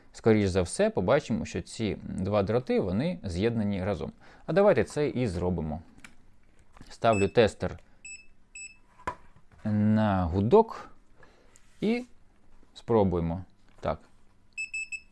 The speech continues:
Пишіть, пишіть. Тепер беремо зелену і, ні, це не зелена фаза. А яка тоді? Так. Це жовта фаза. Ну,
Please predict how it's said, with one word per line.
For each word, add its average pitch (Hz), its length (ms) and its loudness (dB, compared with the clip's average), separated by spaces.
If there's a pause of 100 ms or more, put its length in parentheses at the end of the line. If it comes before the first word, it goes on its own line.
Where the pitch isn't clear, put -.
(400)
Пишіть, 226 640 -4
пишіть. 85 580 -8 (520)
Тепер 95 320 -2
беремо 92 540 -2 (160)
зелену 208 520 2 (220)
і, 196 160 -6 (960)
ні, 143 400 2 (180)
це 151 200 0
не 139 160 4
зелена 110 480 4
фаза. 208 520 2 (420)
А 107 120 2
яка 98 340 4
тоді? 175 360 0 (960)
Так. 107 560 -2 (720)
Це 226 100 6
жовта 98 420 2
фаза. - 380 -12
Ну, 240 260 4